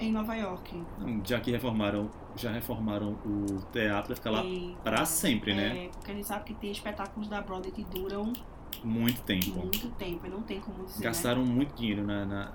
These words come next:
Speaker 2: na reforma. E assim como aconteceu em Londres, vai ficar lotado lá. Então, assim,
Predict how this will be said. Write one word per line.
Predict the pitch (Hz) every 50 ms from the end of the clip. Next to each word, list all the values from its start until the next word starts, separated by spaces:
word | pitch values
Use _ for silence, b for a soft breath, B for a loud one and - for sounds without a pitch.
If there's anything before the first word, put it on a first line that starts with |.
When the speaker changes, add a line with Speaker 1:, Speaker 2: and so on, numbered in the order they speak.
| -
Speaker 2:
na | 107 101
reforma. | 98 101 101 - - - 98 98 98 113 113 113
E | 123
assim | 123 - - 156 156
como | - 190 185 170 151 - - -
aconteceu | 135 - - 117 - 131 - - 123 117
em | 117
Londres, | 117 113 113 127 151 160 170 156 - -
vai | 147
ficar | 143 - - 143
lotado | 147 151 151 - 143 135 156 185
lá. | 185 147 120 117
Então, | 113 - 120 135
assim, | 135 - - 107 95